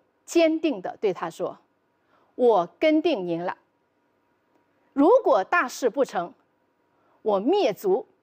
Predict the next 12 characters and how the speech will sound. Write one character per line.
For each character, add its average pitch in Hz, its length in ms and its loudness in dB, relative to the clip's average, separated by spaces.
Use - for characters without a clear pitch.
也 196 160 0
在 - 340 -2
所 - 380 -10
不 240 100 -4
惜。” 220 360 -10
关 349 240 4
键 330 160 2
时 226 160 -6
候 202 200 0
这 320 200 0
种 190 200 -4
话 202 320 -6